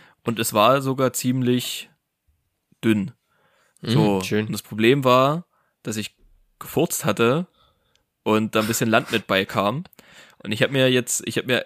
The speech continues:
Speaker 1: sozusagen, ich hab mir in, in, in die Hose geschissen, in die Schlüpper.
Speaker 2: Ja.
Speaker 1: Und ich bin dann bei dem in den Busch, weil ich konnte ja nicht auf Toilette, bin dann bei dem in den Busch gegangen, hab die Schlüpper ausgezogen, <laughs> die voll, die vollgeschissene Schlüpper ausgezogen. Also wirklich, äh, Real Rap hier, wirklich. Also hier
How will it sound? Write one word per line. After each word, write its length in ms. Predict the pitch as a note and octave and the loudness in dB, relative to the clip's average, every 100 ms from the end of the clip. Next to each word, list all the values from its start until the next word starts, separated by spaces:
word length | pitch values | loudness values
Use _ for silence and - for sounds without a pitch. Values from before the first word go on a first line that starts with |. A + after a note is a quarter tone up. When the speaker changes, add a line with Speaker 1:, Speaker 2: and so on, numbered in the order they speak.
| - | -4
Speaker 1:
sozusagen, 400 | A#2+ - B2+ B2+ | -6 -4 -2 -2
ich 80 | |
hab 80 | C#3+ | -2
mir 140 | C3 A2 | -2 -4
in, 100 | G#2+ | -4
in, 300 | - A2+ A2+ | -4 -4 -4
in 140 | A2 | -6
die 80 | A#2 | -4
Hose 200 | D3 F3 | -2 -2
geschissen, 440 | G#2 - - G2 - - | -4 -4 -6 -8 -14 -12
in 80 | - | -6
die 80 | G#2+ | -2
Schlüpper. 360 | E3+ C#3 G2+ G2+ _ _ _ - - | 0 0 -2 -4 _ _ _ -14 -4
Speaker 2:
Ja. 240 | A2+ A#2+ - - | -2 -2 -8 -6
Speaker 1:
Und 120 | A#2 | -4
ich 80 | A#2 | -2
bin 100 | D3 | 0
dann 120 | E3 | 2
bei 100 | B2+ | 2
dem 160 | B2+ A#2 | 2 -2
in 100 | G#2 | -2
den 60 | |
Busch, 280 | D3+ A3 - | 0 0 -2
weil 120 | F2 | -6
ich 100 | - | -4
konnte 220 | - B2+ | -4 -4
ja 20 | G#2+ | -4
nicht 160 | - | -4
auf 120 | - | -8
Toilette, 520 | - A2+ B2 C3 F#3 - | -6 -4 0 -2 -2 -6
bin 80 | - | -6
dann 120 | F3+ | -2
bei 100 | C3+ | -2
dem 160 | A2+ G#2+ | -2 -4
in 80 | F#2 | -4
den 40 | |
Busch 220 | F3+ - | -4 -4
gegangen, 480 | - - E2 G#2+ F3 - - - - - _ - | -6 -8 -6 -6 -8 -10 -20 -20 -20 -20 _ -12
hab 160 | - | -4
die 80 | A#2 | -2
Schlüpper 280 | - G3 - | 0 0 0
ausgezogen, 680 | D3 - G#2+ A#2+ A2+ C#3+ F#3 - - | 0 -4 -6 -4 -2 -4 -8 -6 -6
<laughs> 220 | - - | -6 -8
die 80 | - | -8
voll, 260 | - - C3+ - - - | -2 0 0 -4 -14 -12
die 60 | |
vollgeschissene 500 | - C#3 D#3+ C#3+ B2 | -4 -2 0 -2 -4
Schlüpper 240 | B2 F3+ - | -2 -4 -4
ausgezogen. 460 | A#2+ - - B2 - - | -6 -6 -4 -4 -4 -10
Also 220 | - B2 C#3 | -6 -2 0
wirklich, 360 | E3+ A2 - _ _ _ | 0 -2 -8 _ _ _
äh, 380 | A2 G#2+ G#2+ G#2+ _ _ _ - | 0 2 0 -2 _ _ _ 0
Real 220 | B2 F#3 | 4 6
Rap 260 | E3+ E3+ - | 6 6 4
hier, 200 | - G2+ | -4 -2
wirklich. 400 | B2+ G#2+ G#2+ - | -2 -2 -4 -2
Also 220 | G#2+ A2+ | 0 0
hier 480 | G#2+ C3+ D3 D#3 | 0 2 2 0